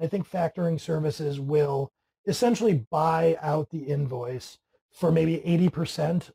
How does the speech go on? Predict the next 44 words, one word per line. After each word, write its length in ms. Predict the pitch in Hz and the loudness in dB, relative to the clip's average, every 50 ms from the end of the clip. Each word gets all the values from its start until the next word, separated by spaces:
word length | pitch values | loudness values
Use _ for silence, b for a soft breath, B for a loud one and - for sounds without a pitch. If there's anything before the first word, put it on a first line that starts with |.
| _ - | _ -4
of 160 | 175 170 151 | -2 0 0
what's 260 | 156 165 156 151 - | 2 2 0 0 0
owed. 320 | 160 160 160 160 156 151 135 | -2 0 0 2 2 0 -4
So 280 | - 127 143 139 135 - _ _ _ _ _ _ - | -4 -4 -4 -4 -4 -6 _ _ _ _ _ _ 0
if 240 | 208 190 - - - | 0 0 0 0 0
by 200 | 175 165 156 160 | 0 2 2 2
now 220 | 160 160 151 156 | 2 2 2 2
this 160 | 156 151 - | 2 0 -4
company's 420 | - - 156 139 156 147 143 131 135 | -6 -6 -6 -6 -4 -4 -4 -2 -2
run 160 | 143 139 143 | -2 -2 -2
up 140 | 139 - 139 | -6 -8 -10
a 40 | |
debt 300 | 131 120 135 131 131 123 | -10 -6 -4 -2 -2 -2
of 240 | 127 123 120 110 107 _ _ _ _ _ _ _ | -2 -6 -8 -8 -16 _ _ _ _ _ _ _
twelve 280 | - - 151 143 123 101 | -8 -2 -2 -2 -2 -2
thousand 280 | 139 135 131 107 123 127 | -4 -4 -4 -4 -4 0
dollars, 460 | 143 143 156 170 170 156 160 - - _ _ _ _ _ _ _ _ - | 2 2 4 4 4 2 2 -2 -4 _ _ _ _ _ _ _ _ -2
the 100 | 156 160 | -2 -2
factoring 580 | - - 196 196 202 196 - 208 185 175 165 | 0 0 2 2 2 2 2 0 2 2 0
service 400 | - - 156 151 151 151 147 - | 0 -2 -2 -2 -2 -2 -4 -4
will 80 | 156 147 | -4 -4
give 180 | 135 143 139 | -4 -4 -4
you, 120 | 139 143 131 | -6 -6 -8
say, 220 | - - 147 127 | -6 -6 -6 -6
ten 280 | - - - 202 196 180 | -6 -4 -2 2 2 4
thousand 300 | 170 165 151 127 139 143 | 4 2 2 2 0 -2
dollars 300 | 135 127 127 127 120 113 | -2 -2 -4 -4 -6 -8
in 120 | 123 120 | -10 -10
cash. 480 | - - 139 - - - - - - - _ _ _ - | -10 -10 -12 -12 -12 -16 -16 -16 -18 -20 _ _ _ -6
You 180 | - 143 135 127 | -2 0 0 2
get 160 | 147 156 - | 2 0 0
paid, 320 | - 123 117 117 135 143 - _ _ _ _ _ _ _ _ - | 0 -4 -4 -4 -6 -8 -10 _ _ _ _ _ _ _ _ 2
and 120 | 190 175 | 4 6
they'll 140 | 170 160 147 | 6 4 2
keep 300 | - - 262 240 185 - | -2 0 0 0 0 2
the 100 | 208 185 | 2 2
other 180 | 175 165 160 | 2 2 0
two 240 | 143 - - 226 202 | -2 -2 0 0 0
thousand, 360 | - 170 156 143 147 127 135 | 2 2 2 2 2 0 -2
and 100 | 143 143 | -2 -2
then 240 | 143 143 143 131 123 | -2 -2 -2 -2 0
they'll 240 | 127 175 175 165 165 | 2 2 4 4 4
go 220 | 151 151 135 135 | 2 2 0 -2
after, 500 | 131 131 127 127 - - 147 123 120 117 | -2 -4 -6 -8 -8 -10 -10 -10 -10 -14